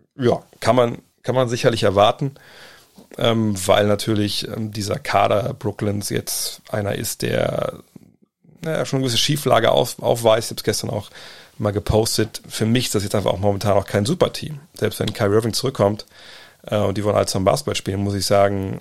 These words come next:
ne, der erste Fünfer aus Irving, Harden, Harris, Durant, Jordan, die liest sich top.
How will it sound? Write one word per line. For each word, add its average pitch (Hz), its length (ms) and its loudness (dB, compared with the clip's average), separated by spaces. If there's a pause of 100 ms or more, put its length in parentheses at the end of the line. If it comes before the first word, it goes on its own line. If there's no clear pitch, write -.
(160)
ne, 107 120 0
der 101 100 4
erste 101 240 2
Fünfer 101 280 -2
aus 98 200 -2
Irving, 98 400 0
Harden, 98 340 4
Harris, 98 480 0
Durant, 101 400 0
Jordan, 113 320 4
die 98 100 -6
liest 110 240 -2
sich - 200 -6 (280)
top. - 260 -2